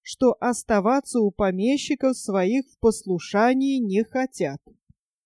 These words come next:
Это показалось тревожным признаком, и Сенату предписано было придумать против этого благопристойные средства. Сенат придумал только два. Указом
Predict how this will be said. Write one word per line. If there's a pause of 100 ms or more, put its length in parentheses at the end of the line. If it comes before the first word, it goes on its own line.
(500)
Это
показалось
тревожным
признаком, (540)
и
Сенату
предписано
было
придумать
против (100)
этого (360)
благопристойные
средства. (640)
Сенат
придумал
только
два. (880)
Указом